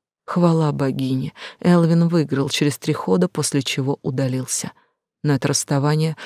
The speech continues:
уже ничего не значило. Он придет снова и придумает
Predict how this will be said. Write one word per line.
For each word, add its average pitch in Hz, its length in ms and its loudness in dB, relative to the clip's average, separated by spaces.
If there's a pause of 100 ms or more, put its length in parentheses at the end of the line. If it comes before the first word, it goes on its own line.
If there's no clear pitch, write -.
(140)
уже 160 240 4
ничего 156 380 2
не 156 100 2
значило. 151 560 -2 (320)
Он 165 120 4
придет 151 320 0
снова - 480 -2 (600)
и 139 100 2
придумает 151 760 2